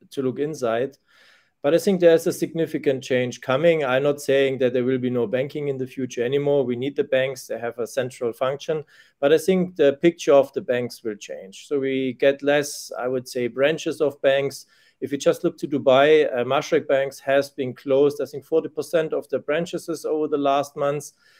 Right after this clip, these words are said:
And we see that the, uh, the trend, let's say, is going more and more, uh,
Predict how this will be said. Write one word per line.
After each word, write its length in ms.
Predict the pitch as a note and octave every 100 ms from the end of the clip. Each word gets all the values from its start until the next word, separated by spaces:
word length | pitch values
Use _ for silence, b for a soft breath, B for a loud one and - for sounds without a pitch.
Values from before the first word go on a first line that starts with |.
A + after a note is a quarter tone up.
| b b b
And 260 | C3+ C3+ -
we 60 | C3+
see 260 | D3 D#3
that 160 | C#3 C3
the, 480 | B2+ B2+ B2+ B2+ -
uh, 140 | B2+ C3 -
the 60 |
trend, 480 | C3 - C#3 D#3+ D3+
let's 240 | C#3 C3+ -
say, 160 | C3
is 100 | B2
going 340 | B2+ C3+ C3 B2+
more 280 | C3 C3+
and 100 | B2+
more, 480 | B2 B2 B2+ A#2+ A#2 -
uh, 380 | A2+ A2+ A2+